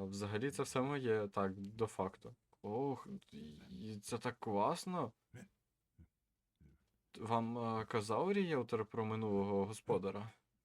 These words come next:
Минулий господар? Не пам'ятаю це. Перед тим, як я спитала, що Чарлі Фінчес. Ага, ну він перервав мене.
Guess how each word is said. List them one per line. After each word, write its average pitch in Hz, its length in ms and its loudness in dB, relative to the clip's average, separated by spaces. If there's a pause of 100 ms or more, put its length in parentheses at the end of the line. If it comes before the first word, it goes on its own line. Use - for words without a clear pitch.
(1600)
Минулий 117 340 2
господар? 117 600 2
Не 151 180 -2
пам'ятаю 135 600 0
це. 104 240 -8 (680)
Перед 120 200 2
тим, 131 180 0
як 123 200 2
я 113 340 2 (280)
спитала, 127 760 2 (1080)
що - 160 -8
Чарлі 117 440 0
Фінчес. - 680 -8 (200)
Ага, 117 240 0
ну 117 120 0
він 139 240 0 (440)
перервав 104 520 6
мене. 101 240 -4